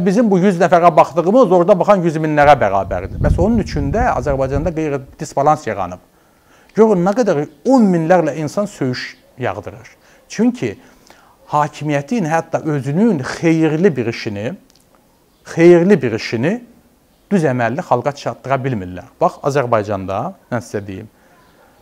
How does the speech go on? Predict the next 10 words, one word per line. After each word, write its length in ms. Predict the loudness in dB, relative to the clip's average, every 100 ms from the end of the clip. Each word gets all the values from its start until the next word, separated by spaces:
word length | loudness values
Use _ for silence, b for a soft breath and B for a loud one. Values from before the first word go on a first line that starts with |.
| 2
bəzən 460 | 4 4 2 0 -2
ölkənin 480 | -4 -2 -2 -2 -4
prezidenti 560 | -2 -2 -2 -6 -8 -8 -4
İlham 260 | -2 0
Əliyev 340 | -2 -4 -8 -4
çox 280 | -2 -2 -6 _ _ _ _ -2
yaxşı 400 | -2 0 -4 -4
bir 140 | -6
iş 120 | -8
görür. 400 | -14 -16 -18 -20